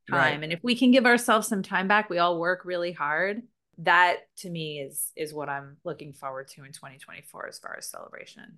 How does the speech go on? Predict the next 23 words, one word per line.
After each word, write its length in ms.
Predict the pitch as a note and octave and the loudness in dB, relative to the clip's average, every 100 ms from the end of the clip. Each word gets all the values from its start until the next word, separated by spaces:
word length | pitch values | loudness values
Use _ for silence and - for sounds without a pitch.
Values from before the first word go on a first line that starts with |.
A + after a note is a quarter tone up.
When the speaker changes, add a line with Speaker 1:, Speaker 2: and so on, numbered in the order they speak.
| - | -16
Speaker 1:
just 180 | D3 D3+ | -8 -2
more 200 | C#3+ C3 | -2 -2
Speaker 2:
Yes. 100 | D3+ | -2
Speaker 1:
time 420 | D3 D3 D3 D3 | -4 -6 -12 -12
to 120 | - D3+ | -10 0
rest. 640 | F3 E3 D#3+ - - - _ - - - | 6 6 6 2 -2 -4 _ -20 -12 4
And 160 | A#3 | 6
my 160 | A#3 A#3+ | 8 8
word 340 | G#3 A#3 D#4 | 8 8 8
of 160 | F4 B3 | 6 4
the 60 | A3+ | 2
year 580 | G3+ A3+ C4 E3+ D#3+ - | 2 4 4 4 2 -2
is 180 | E3+ D#3+ | -8 -6
balance. 480 | D3+ D#3 C#3+ - _ - - - _ _ _ _ _ - | -6 -6 -6 -12 _ -16 -14 -14 _ _ _ _ _ -4
My 80 | F#3+ | -2
Speaker 2:
I 40 | |
love 80 | C#3 | 0
it. 40 | |
Speaker 1:
twenty 260 | C#3+ G#3 A3+ | 2 6 4
twenty-four 680 | A3+ A3 G#3 G#3 - F3+ F3 | 4 4 4 2 2 2 2
word 260 | D#3+ D#3+ D#3 | 0 -2 -4
is 120 | D#3 | -8
balance. 400 | - - - | -8 -8 -8